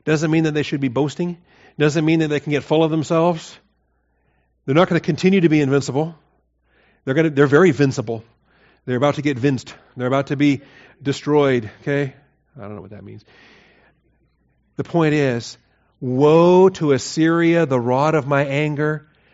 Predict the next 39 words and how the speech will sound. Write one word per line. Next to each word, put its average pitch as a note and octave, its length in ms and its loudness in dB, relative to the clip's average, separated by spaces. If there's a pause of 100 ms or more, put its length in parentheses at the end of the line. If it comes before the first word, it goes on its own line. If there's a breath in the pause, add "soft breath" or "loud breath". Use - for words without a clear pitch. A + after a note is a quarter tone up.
(140 soft breath)
the C3 160 0
staff D#3 800 -2 (540)
in C3 140 -4
whose C3+ 260 -2
hands D3+ 460 -4
is A#2+ 120 -4
my C3 240 2
indignation. C#3 800 -4 (680)
I B2 140 -8
sent D#3+ 320 -4
it D#3+ 80 -4
against D#3 360 -6
a C#3 40 -4
godless C#3 460 -4
nation. C#3+ 340 -6
I C3 100 -6
commissioned D3+ 500 -4
it D#3+ 100 -2
against D3 300 -6
the C3 80 -6
people D#3 460 -6
of A#2+ 120 -6
my C3+ 220 -6
fury D3 500 -10 (640 soft breath)
to C3+ 140 -4
capture D#3 480 -4
booty, C#3+ 460 -2 (260 loud breath)
to C#3 120 -4
seize D#3+ 360 -2
plunder, D3 540 0 (220 loud breath)
to D3 100 -4
trample E3 360 -2
them D#3 140 0
down D3+ 300 2
like D3 180 0
mud C#3+ 340 4
in D#3 60 -2
the D3 100 -2
streets." D3+ 600 -2